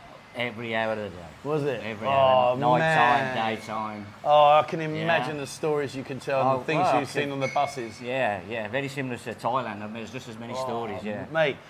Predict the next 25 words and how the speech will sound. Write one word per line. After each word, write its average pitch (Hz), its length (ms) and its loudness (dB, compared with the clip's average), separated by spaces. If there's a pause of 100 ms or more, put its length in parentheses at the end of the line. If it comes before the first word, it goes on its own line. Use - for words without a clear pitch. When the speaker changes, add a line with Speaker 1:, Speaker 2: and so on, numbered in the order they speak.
(160)
Speaker 2:
I 175 60 4
mean, 214 120 4
the 214 80 2
thing 233 200 2
is, 160 120 0
nowadays, 139 540 6
I - 20 -6
mean, 131 160 -6
the 127 80 -4
youth 151 240 -4
of 127 80 -8
today, 120 300 -2
they 120 100 -4
don't 123 180 -2
really 101 120 -14
know 127 160 -4
what 95 180 -10
buses, 101 400 -12
but, 113 160 -12
but 139 100 -12
for 151 120 -6
me, 160 160 2
Speaker 1:
No. 98 160 0 (360)
Speaker 2:
buses 147 360 2
were, 131 280 6